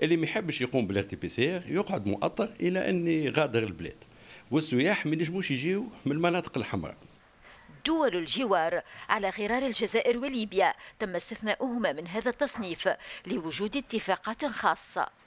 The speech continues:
Speaker 1: تعامل خاص مع البلدان هذم ما مش مصنفين، لأن حاليًا حتى وقاعدين نقوموا بعدة معنا إشكاليات قاعدين ندرسوا فيهم معاهم، مع الأخوة الجزائريين و-، ومع ال-، ليبيا زف-، فما مسالك قدوم للمرضى وكل،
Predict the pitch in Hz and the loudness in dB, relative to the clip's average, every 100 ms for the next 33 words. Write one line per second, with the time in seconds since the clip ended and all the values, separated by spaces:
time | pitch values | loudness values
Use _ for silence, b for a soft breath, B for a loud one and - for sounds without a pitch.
0 | _ - 135 170 131 98 135 113 - 107 | _ 0 2 4 2 2 4 4 2 -2
1 | 101 101 98 90 90 165 170 113 147 170 | 0 2 2 2 2 2 2 2 2 2
2 | 110 - 90 - 151 - B B B 110 | 0 2 0 2 0 0 B B B 2
3 | 147 175 190 - 147 190 359 123 - - | 4 2 -2 -2 2 4 4 2 0 2
4 | 107 - 127 143 160 101 117 98 82 110 | 2 2 -2 0 2 0 0 0 2 0
5 | 98 85 - B B B 92 104 104 101 | 0 -6 -12 B B B -2 2 2 2
6 | 104 - - 110 117 113 87 101 104 98 | 0 -2 0 4 4 2 0 -2 0 0
7 | 90 104 - 92 123 92 85 120 180 285 | 2 2 0 -2 2 2 2 0 0 -2
8 | 143 92 95 110 107 87 90 80 76 87 | -2 -2 0 0 0 0 -2 -4 -6 -2
9 | 101 170 - B B B 143 170 - 147 | -2 -2 -4 B B B 0 2 0 -2
10 | 151 160 165 - 143 131 123 120 170 156 | 0 0 0 0 0 2 2 2 2 2
11 | 151 151 135 123 160 127 113 - 120 98 | 2 0 0 0 4 4 4 4 2 2
12 | - 90 98 120 117 107 B B B 95 | -6 -4 2 4 4 0 B B B 0
13 | 95 113 92 87 - 156 | 2 2 2 -2 0 -2